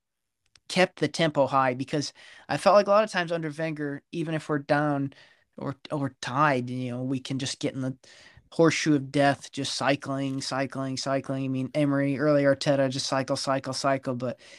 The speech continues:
I felt like Odegaard was very intentional to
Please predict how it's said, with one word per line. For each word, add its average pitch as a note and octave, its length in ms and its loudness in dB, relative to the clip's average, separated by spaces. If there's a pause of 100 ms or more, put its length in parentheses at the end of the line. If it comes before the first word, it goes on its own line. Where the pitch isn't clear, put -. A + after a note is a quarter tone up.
(140)
I - 120 -4
felt B2+ 280 2
like B2+ 320 -4 (400)
Odegaard C3 500 0
was A#2+ 140 -6
very C3 360 0
intentional B2+ 580 -4
to B2 420 -6